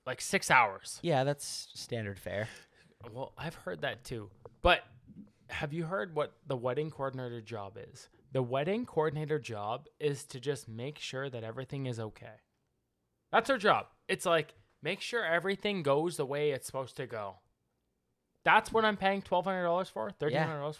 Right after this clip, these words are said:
Speaker 1: for.
Speaker 2: 'Cause do you know that when you are getting married, it's really hard to direct people? And you guys decided to not get
Speaker 1: How?
Speaker 2: married at a venue?
Speaker 1: No, how? Because you have someone who was like, they're
Speaker 2: The
Speaker 1: gonna
Speaker 2: wedding coordinator.
Speaker 1: Wait,
Speaker 2: That's who
Speaker 1: no,
Speaker 2: it is.
Speaker 1: no,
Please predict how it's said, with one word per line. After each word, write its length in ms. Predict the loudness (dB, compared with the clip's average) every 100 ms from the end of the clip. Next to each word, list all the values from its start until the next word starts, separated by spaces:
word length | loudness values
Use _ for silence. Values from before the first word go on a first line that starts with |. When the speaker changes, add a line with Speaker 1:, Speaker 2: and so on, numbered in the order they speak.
| -12
Speaker 1:
for. 60 | -14 _
Speaker 2:
'Cause 240 | -2 -2
do 140 | -4 -2
you 120 | 2
know 220 | 4 4
that 240 | 4 2 0
when 220 | -2 0
you 180 | 2 2
are 80 |
getting 300 | 2 0 0
married, 260 | -2 -2 -2
it's 120 | -4
really 240 | -2 -2 -2
hard 280 | -2 -2 -4
to 100 | -6
direct 460 | -4 -4 -6 -8
people? 360 | -12 -8 -8 -10 _ _ _ _ _ _ _ _
And 160 | -8 -2
you 120 | 4
guys 240 | 4 4
decided 460 | 2 0 2 2 2
to 100 | 2
not 180 | 2 2
get 120 | 4
Speaker 1:
How? 40 |
Speaker 2:
married 300 | 4 4 4
at 100 | 2
a 60 | 0
venue? 400 | 0 0 0 -2 -4 _ _ _ _ _
Speaker 1:
No, 220 | -4 -4 -4
how? 560 | -6 -6 -6 -6 -8 -8
Because 340 | -8 -4 -4 -4
you 100 | -6
have 240 | -6 -6
someone 320 | -4 -2 0
who 140 | 2 2
was 260 | 2 2 2
like, 160 | 2 -2 -20 -20 -12
they're 220 | -6 4 12
Speaker 2:
The 100 | 12
Speaker 1:
gonna 100 | 12
Speaker 2:
wedding 420 | 12 12 12 10
coordinator. 640 | 6 6 6 8 8 12 12
Speaker 1:
Wait, 100 | 12
Speaker 2:
That's 260 | 10 8
who 100 | 8
Speaker 1:
no, 180 | 10 12
Speaker 2:
it 140 | 10
is. 80 | 8
Speaker 1:
no, 160 | 8